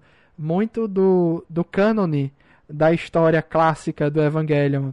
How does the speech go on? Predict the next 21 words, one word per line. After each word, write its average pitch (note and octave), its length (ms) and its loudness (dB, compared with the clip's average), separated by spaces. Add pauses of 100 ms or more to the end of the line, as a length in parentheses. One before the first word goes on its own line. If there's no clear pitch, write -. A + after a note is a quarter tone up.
(220)
principalmente F#3+ 400 -2
essa F#3+ 180 -2
relação E3+ 440 0
da E3+ 160 4
onde A#3 260 2
veio F3+ 480 2 (300)
a E3 140 -2
Lilith F3+ 580 0
e D#3 100 2
o E3 100 2
Adão, D#3+ 520 0
que D#3 160 -6
são, D#3 420 -4 (360)
é, C#3 680 -4
são D#3+ 220 -8
parte D#3+ 380 -2
de E3 100 0
uma D3+ 380 0
vida D#3 640 0 (340)
alienígena, E3 840 0
né? A#3 140 -10